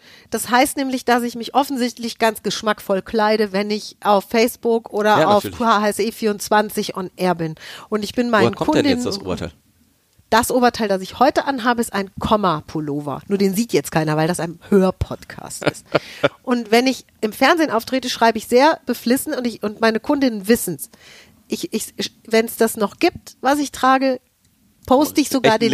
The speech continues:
Speaker 2: Link?
Speaker 1: Link, den Bestelllink dazu. Und ich kaufe meine Oberteile gerne als Schnäppchen.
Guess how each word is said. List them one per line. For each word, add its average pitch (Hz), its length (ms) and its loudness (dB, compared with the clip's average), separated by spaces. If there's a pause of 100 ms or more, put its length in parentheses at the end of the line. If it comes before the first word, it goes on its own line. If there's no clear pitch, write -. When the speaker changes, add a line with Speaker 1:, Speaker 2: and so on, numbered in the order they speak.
Speaker 2:
Link? 226 140 -2
Speaker 1:
Link, 247 340 -2
den 196 140 0
Bestelllink 190 760 -2
dazu. - 420 -10 (300)
Und 226 120 -2
ich 220 120 -6
kaufe 262 260 2
meine 240 200 2
Oberteile 240 440 2
gerne 220 240 0
als - 160 -6
Schnäppchen. 233 480 -4